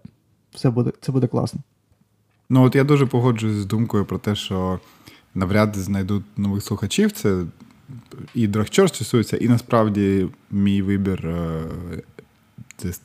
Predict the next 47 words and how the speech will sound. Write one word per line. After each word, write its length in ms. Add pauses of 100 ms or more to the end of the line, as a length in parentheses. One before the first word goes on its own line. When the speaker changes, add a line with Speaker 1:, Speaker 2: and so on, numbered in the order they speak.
(200)
Speaker 2:
Trail 280
of 80
Death, 220
щоб 220
довго 280
не, 440
<laughs> 20
всю 260
назву 260
не 100
проговорювати. 540 (340)
Те 100
саме. 340 (280)
То 140
вони 180
роблять 320
музику, 320
яка 140
їм 100
подобається, 560
але, 500
ну, 400
шансів, 440
що 360 (580)
це 140
вийде 240
на 60
якийсь 280
новий 240
рівень, 280
нема. 280 (380)
А 200
щодо 280
Drag 200
Church, 340
то 80
в 40
мене 360 (260)
от 160
цей 200
Патрік, 420
це 120
для 120
мене 240
якийсь 220
такий 240
приклад 420